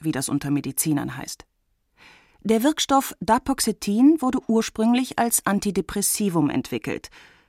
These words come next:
doch mittlerweile kommt er wegen seiner Nebenwirkungen zum Einsatz. Laut Studien zögert Dapoxetin den Samenerguss um eine Minute hinaus. Diese Therapiemöglichkeit will Berlin Chemie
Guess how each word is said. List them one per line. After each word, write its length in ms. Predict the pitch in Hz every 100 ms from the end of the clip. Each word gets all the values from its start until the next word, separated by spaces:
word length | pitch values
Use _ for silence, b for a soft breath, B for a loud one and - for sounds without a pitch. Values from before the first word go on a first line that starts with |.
| b b -
doch 140 | 202
mittlerweile 580 | 196 196 170 156 156 156
kommt 280 | - 170 190
er 120 | 170
wegen 220 | 175 170
seiner 260 | 160 156 151
Nebenwirkungen 760 | 214 254 156 127 - 123 123
zum 180 | - 127
Einsatz. 560 | 143 135 98 - - _ _ _ _ _ _ b b b b b b _
Laut 260 | 226 233 233
Studien 520 | - 277 262 185 170
zögert 500 | 160 190 185 170 -
Dapoxetin 840 | 185 185 170 - 156 - 175 208 170
den 180 | 151
Samenerguss 800 | 147 160 165 175 175 170 196 -
um 180 | - 196
eine 220 | - 233 247
Minute 380 | 220 196 185
hinaus. 560 | 185 202 175 143 - - _ _ _ _ _ _ -
Diese 260 | 262 294 311
Therapiemöglichkeit 1120 | 269 226 - 214 214 202 226 - 262 277 190
will 180 | 190 175
Berlin 400 | 143 139 165 170
Chemie 440 | 196 185 196